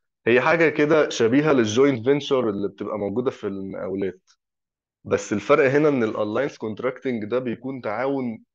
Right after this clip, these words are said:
ما بين اتنين امبلويرز، مش، مش اتنين كونتراكتورز. هو اتنين ملاك، كل واحد فيهم بيكون عنده، آه، نو هاو في حتة معينة من الصناعة،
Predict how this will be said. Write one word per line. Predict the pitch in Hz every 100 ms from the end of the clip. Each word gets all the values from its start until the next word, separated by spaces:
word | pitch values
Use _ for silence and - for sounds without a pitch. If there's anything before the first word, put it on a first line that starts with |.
| _ -
ما | 104
بين | 104 139 147 -
اتنين | 110 - 120 151 143
امبلويرز، | 110 104 117 101 90 90
مش، | 98 95 - -
مش | 98 92
اتنين | 98 104 117
كونتراكتورز. | 113 98 95 98 - 87 87 - _ _ _ _ _ 113
هو | 127
اتنين | 143 135 147 165 151
ملاك، | 120 113 135 151
كل | 139
واحد | 135 135 -
فيهم | 139 135 123 110
بيكون | 110 190 135
عنده، | 120 117 143 123 107 101 - 104
آه، | 98 92
نو | 98 127
هاو | 127 131 131
في | - -
حتة | 143 139 117
معينة | 98 95 104 123 135
من | 104 101
الصناعة، | 98 104 113 135 156